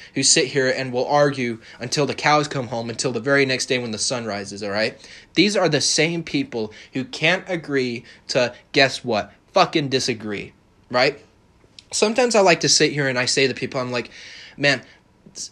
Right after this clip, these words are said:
th-, there's just the, the mass majority o-, of people in this generation, spe-, specifically younger people,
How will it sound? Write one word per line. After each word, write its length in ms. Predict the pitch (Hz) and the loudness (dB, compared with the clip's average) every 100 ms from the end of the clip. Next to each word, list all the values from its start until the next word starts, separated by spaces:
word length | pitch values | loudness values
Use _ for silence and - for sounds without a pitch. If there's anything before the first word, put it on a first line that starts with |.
| _ - | _ -20
th-, 320 | 156 - - | -18 -16 -4
there's 220 | 185 170 | -2 -2
just 300 | - 151 - | -4 -4 -2
the, 60 | 139 | -2
the 260 | 139 139 | -2 -4
mass 420 | 143 165 208 - | -4 -4 -2 0
majority 500 | 180 151 139 139 123 | -2 0 2 2 2
o-, 100 | 117 | -2
of 260 | 113 120 110 | -2 -6 -6
people 340 | - 139 131 | -8 -6 -6
in 180 | 117 113 | -6 -4
this 200 | 127 143 | -2 -2
generation, 760 | - 131 117 113 113 151 151 156 | 0 -2 0 -2 -2 -4 -6 -10
spe-, 200 | - - | -12 -4
specifically 680 | 156 - 147 139 180 - 139 | -2 0 0 0 0 -2 -2
younger 320 | 120 110 120 | -2 -2 -2
people, 480 | 131 135 127 156 151 | -4 -4 -2 -4 -4